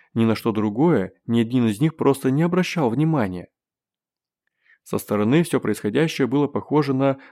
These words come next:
массовый психоз. Глядя на толпу жаждущих заполучить в свои руки священное писание, Чейд никак не мог взять в толк, почему святые отцы признали Гудос планетой,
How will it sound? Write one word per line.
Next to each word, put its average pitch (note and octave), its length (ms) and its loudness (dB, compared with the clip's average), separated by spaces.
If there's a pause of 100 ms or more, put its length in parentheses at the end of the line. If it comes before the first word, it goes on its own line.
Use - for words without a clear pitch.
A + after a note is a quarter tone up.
(120)
массовый C#3 480 0
психоз. - 640 -8 (760)
Глядя G#2+ 320 4
на G2+ 100 0
толпу A2+ 340 0
жаждущих A2 520 2
заполучить A2 480 -2
в - 80 -14
свои A2 160 -2
руки A2+ 260 0
священное G#2+ 540 -2
писание, A2 640 -2 (280)
Чейд C3+ 280 0
никак C#3 580 0
не E3+ 60 2
мог E3 220 2
взять C3+ 280 0
в - 100 -18
толк, C#3+ 360 0 (260)
почему E3 400 0
святые D#3+ 440 2
отцы F#3 280 -2
признали C3+ 480 0
Гудос A2 380 0
планетой, A#2 640 0